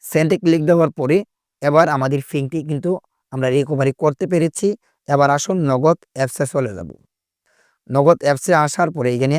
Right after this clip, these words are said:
আমাদের যে পিনটি আমরা দিয়েছি কিংবা রিকভারি করেছি, সেই পিনটি এখানে দেওয়ার চেষ্টা করতেছি। তো তারপরে দেখুন আমাদের নগদ অ্যাপসটি কিন্তু আমরা log in করতে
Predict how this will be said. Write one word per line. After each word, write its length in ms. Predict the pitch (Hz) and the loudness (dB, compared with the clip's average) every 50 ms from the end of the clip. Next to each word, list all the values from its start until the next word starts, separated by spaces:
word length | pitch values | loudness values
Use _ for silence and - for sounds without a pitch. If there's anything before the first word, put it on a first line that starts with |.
| - 135 | -2 -2
আমাদের 260 | 135 123 120 127 131 127 | -2 -2 -2 -2 -2 -2
যে 80 | 131 131 123 - | -2 -4 -4 -4
পিনটি 280 | - 147 147 143 127 156 147 131 | -4 -4 -4 -2 -2 -2 -2 0
আমরা 160 | 131 131 135 139 - _ _ _ _ - 123 120 | 0 0 0 -2 -4 _ _ _ _ -12 -2 2
দিয়েছি 320 | 139 151 156 143 - - 156 131 | 4 4 4 4 2 -2 -4 -4
কিংবা 180 | 147 131 131 131 131 - - 131 | 0 0 0 0 0 -2 -4 -4
রিকভারি 380 | 135 143 147 156 135 139 139 156 147 - | -4 -2 0 2 2 2 2 2 2 2
করেছি, 320 | 156 151 170 151 - 185 190 202 - _ _ _ _ _ | 2 2 2 0 0 0 -2 -2 -2 _ _ _ _ _
সেই 220 | - - 151 147 131 - | -8 -4 -2 -2 -2 -2
পিনটি 260 | - 147 143 131 147 147 | -4 -4 -4 -2 -2 0
এখানে 200 | 131 139 139 147 185 202 - _ _ _ _ _ - 113 | 0 0 0 -2 -4 -6 -10 _ _ _ _ _ -8 -4
দেওয়ার 240 | 123 120 120 117 110 - - | -2 -2 -2 -2 -4 -8 -8
চেষ্টা 260 | 127 117 - - 117 120 123 | -10 -10 -8 -10 -12 -12 -8
করতেছি। 480 | 107 113 104 98 98 101 - - - 50 - - _ _ _ _ _ _ _ _ _ _ _ _ _ _ _ - | -8 -10 -10 -8 -10 -12 -12 -12 -16 -18 -20 -20 _ _ _ _ _ _ _ _ _ _ _ _ _ _ _ -8
তো 40 | 151 135 - | -8 -2 0
তারপরে 320 | 135 143 143 175 180 175 160 143 | 0 0 2 2 2 2 4 2
দেখুন 200 | 151 147 - - 143 - 135 | 2 2 2 -2 -2 -2 -2
আমাদের 280 | 135 135 131 127 147 160 151 135 123 | -2 0 2 2 2 2 2 0 -2
নগদ 240 | 120 123 139 139 - _ - | -2 0 -2 -2 -2 _ -6
অ্যাপসটি 300 | 127 123 117 - - 151 135 | -6 -6 -6 -6 -8 -4 -4
কিন্তু 160 | 139 127 104 127 | -4 -2 -2 -2
আমরা 140 | 123 127 127 123 123 | -2 -2 -2 0 0
log 140 | 120 127 135 | 0 0 0
in 60 | 139 139 147 | -2 0 0
করতে 200 | 147 139 135 | -2 -2 -2